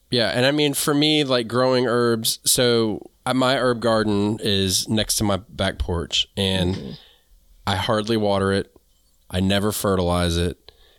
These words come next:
Speaker 1: I let it grow wild. You know, I'll come out and I trim the crap out of it to get my harvest, you know,
Speaker 2: Mm-hmm.
Speaker 1: so, and, um, it, it does great. So it's one of those things where, like,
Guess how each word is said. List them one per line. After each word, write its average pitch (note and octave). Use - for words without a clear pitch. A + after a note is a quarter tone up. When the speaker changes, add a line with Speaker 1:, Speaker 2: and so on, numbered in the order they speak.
Speaker 1:
I F#2
let G#2
it G2+
grow G#2
wild. F#2
You G#2
know, F#2+
I'll F#2+
come A2+
out G2+
and F2
I G2+
trim A#2
the F#2
crap -
out F#2
of F2+
it F2+
to F#2+
get G2
my F#2
harvest, F2
you G2+
know, F#2
Speaker 2:
Mm-hmm. -
Speaker 1:
so, F2+
and, G#2+
um, F#2+
it, A2
it A#2
does A2+
great. A#2
So G#2+
it's A#2
one C3
of A#2+
those A#2
things C#3
where, A2+
like, G2+